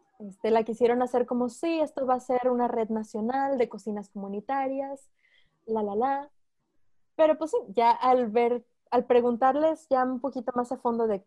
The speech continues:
qué era lo que habían hecho antes y al darse cuenta que era solamente una municipalidad, pues, ya les dijeron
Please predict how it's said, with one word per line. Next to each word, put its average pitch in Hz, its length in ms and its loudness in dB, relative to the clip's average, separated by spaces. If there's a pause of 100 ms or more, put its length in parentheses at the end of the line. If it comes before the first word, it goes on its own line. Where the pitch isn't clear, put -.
qué 226 180 2
era 240 140 2
lo 254 120 2
que 254 100 -2
habían 226 240 0
hecho 233 180 -2
antes 214 340 -2
y 214 80 0
al 196 120 2
darse 208 260 0
cuenta 233 260 -2
que 240 80 0
era 233 100 0
solamente 226 440 0
una 226 100 -2
municipalidad, 226 760 -2
pues, 330 140 -2
ya 202 100 -2
les 190 160 -4
dijeron 185 600 -8